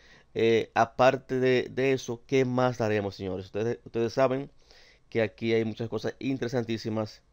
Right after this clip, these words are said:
eh, que ustedes deben saber y van a saber. Así que inscríbase al grupo V I P, eh, hágalo pronto porque ya la, los cupos se están, se están agotando. Bien,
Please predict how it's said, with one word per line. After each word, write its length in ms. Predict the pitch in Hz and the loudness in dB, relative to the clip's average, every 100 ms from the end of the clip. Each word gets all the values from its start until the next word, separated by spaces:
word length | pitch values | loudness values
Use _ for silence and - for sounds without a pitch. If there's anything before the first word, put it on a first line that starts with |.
| _ _ - _ _ _ - | _ _ -20 _ _ _ -6
eh, 440 | 101 95 90 95 117 - - | -2 -2 -4 -8 -16 -20 -12
que 60 | 104 | -8
ustedes 360 | 95 113 107 104 | -4 0 0 2
deben 200 | 107 110 | -2 -2
saber 420 | 117 107 107 - | -2 0 -2 -6
y 160 | - 107 | -8 -4
van 180 | 104 107 | -2 -4
a 80 | |
saber. 480 | 104 101 92 - - | -4 -4 -4 -4 -10
Así 220 | - - 101 | -14 -12 -4
que 320 | 117 120 139 _ _ _ _ _ _ | -2 -2 -4 _ _ _ _ _ _
inscríbase 540 | - 107 123 131 127 120 | -12 -2 2 2 2 0
al 80 | 113 | 0
grupo 160 | 120 | -2
V 100 | 113 | 0
I 60 | 113 | 0
P, 380 | - 151 165 175 _ _ _ _ _ _ _ | 0 -2 -2 -6 _ _ _ _ _ _ _
eh, 540 | 98 107 101 92 95 - - | 0 2 2 0 -4 -10 0
hágalo 300 | 120 127 123 | 4 4 4
pronto 480 | 165 151 - 139 | 4 4 0 -6
porque 340 | - 127 110 107 | -2 -2 -2 -2
ya 300 | 107 113 110 | 2 2 0
la, 460 | - 101 101 104 - | -4 -6 0 2 2
los 180 | - 117 | -2 -4
cupos 320 | - 123 113 | -4 -4 -4
se 60 | 107 | -8
están, 380 | - 104 107 - - _ _ _ - | -4 -4 -4 -10 -20 _ _ _ -20
se 180 | - - | -14 -12
están 600 | 101 - 110 104 110 95 - _ _ - - - - - - - | -12 -4 0 0 -2 -8 -18 _ _ -20 -20 -20 -20 -20 -20 -10
agotando. 640 | - 110 107 - 104 - - | -2 -2 0 2 0 0 0
Bien, 300 | 127 127 | 2 2